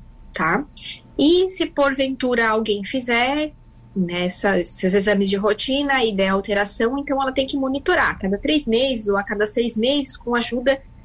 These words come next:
de um médico ou então nutricionista, certo? É,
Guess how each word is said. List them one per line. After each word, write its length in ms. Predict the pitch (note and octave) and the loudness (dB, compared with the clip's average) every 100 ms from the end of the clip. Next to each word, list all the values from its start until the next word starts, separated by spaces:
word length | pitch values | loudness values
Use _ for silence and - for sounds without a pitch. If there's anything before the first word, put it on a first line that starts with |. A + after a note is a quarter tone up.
| - | -12
de 100 | - | 0
um 60 | C4 | 2
médico 540 | A#3+ B3 B3+ G#3+ - A3 | 2 2 0 -2 0 0
ou 60 | |
então 380 | A3+ A3 G#3+ B3 | 0 0 0 0
nutricionista, 640 | A#3+ A#3+ - D#4 - - - | -4 -4 0 0 0 -8 -12
certo? 440 | - F#3 G3 D4 - - - - - - - | 0 0 2 -2 -2 -14 -12 -10 -8 -10 -6
É, 760 | - A3 A3 A3 A3 G#3+ G#3+ G#3+ | 2 4 4 2 2 2 2 0